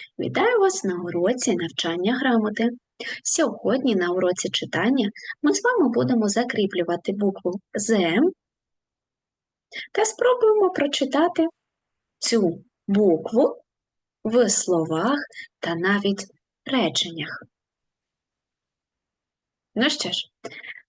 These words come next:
давайте налаштуємось на наш урок та спробуємо виконати вправу «Веселка». Як ви вже пам'ятаєте і знаєте, що веселка складається з семи кольорів.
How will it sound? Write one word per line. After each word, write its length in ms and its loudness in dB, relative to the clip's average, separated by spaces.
давайте 360 0
налаштуємось 800 2
на 80 -2
наш 340 0
урок 500 -2
та 120 -6
спробуємо 680 0
виконати 480 0
вправу 440 -4
«Веселка». 560 -2
Як 300 0
ви 240 0
вже 260 0
пам'ятаєте 840 -2
і 160 0
знаєте, 580 -2
що 220 0
веселка 520 0
складається 720 0
з 300 -2
семи 440 -4
кольорів. 560 0